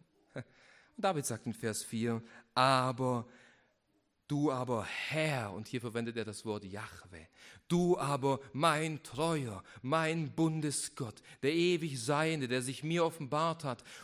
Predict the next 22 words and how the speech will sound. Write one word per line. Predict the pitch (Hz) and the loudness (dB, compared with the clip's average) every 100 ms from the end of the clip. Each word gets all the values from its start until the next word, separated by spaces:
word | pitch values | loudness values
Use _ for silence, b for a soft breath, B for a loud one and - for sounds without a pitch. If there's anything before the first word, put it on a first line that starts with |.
| _ | _
Bei | 175 | 10
dir | 170 170 254 247 | 10 8 12 12
ist | 240 - - | 12 8 2
Rettung.“ | 180 233 226 220 | 4 4 4 6
Ja, | 180 254 262 247 | 10 12 10 8
die | |
Menschen | 220 240 233 226 | 6 4 4 0
mögen | 220 214 | 2 2
sagen, | 196 214 202 | 8 6 8
bei | 190 | 6
Gott | 175 269 - | 8 6 6
ist | - | 4
keine | 196 175 | 4 6
Rettung, | 165 170 180 B B | 4 4 0 B B
aber | 156 170 | 4 6
bei | 170 | 4
Jahwe, | 151 117 131 113 - 104 85 - B B B - | 4 2 -2 -4 -10 -12 -14 -16 B B B -6
bei | 127 | -4
meinem | 147 175 170 180 165 170 175 165 - | 2 2 4 0 -2 -2 -4 -8 -10
Erlöser | 127 120 160 151 160 143 156 147 b - | -8 -2 0 2 0 -2 -4 -6 b -12
ist | 117 - 87 98 | -8 -8 -10 -12
Rettung. | 117 - 127 | -10 -12 -18